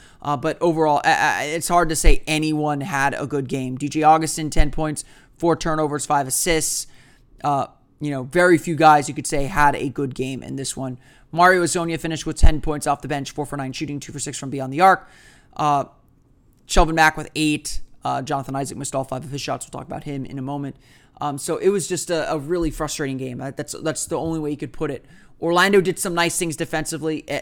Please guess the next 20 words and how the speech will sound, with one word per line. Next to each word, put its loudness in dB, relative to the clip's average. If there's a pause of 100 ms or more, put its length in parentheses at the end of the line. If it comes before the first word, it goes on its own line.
that 2
deserves -2
mention. -6
That -8
deserves -6
continued 0
mention. -6 (540)
Um, -4 (260)
uh, 0 (100)
I'll 0
talk 2
more 0
about -2
the -18
defense -8
in, -8
in -10
the -10
context -8
of -10